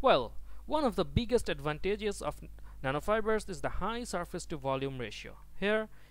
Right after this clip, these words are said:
you can see an S M image of Electrospun polyvinyl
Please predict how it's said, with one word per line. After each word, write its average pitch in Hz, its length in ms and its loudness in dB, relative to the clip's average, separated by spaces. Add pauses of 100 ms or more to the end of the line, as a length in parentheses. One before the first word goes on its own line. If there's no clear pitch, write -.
(120)
you 147 100 -6
can 151 160 -4
see 185 300 -2
an 170 180 0
S 214 240 -8
M 202 240 -2
image 156 400 -4
of 139 220 -4
Electrospun 185 880 -2
polyvinyl 180 680 -2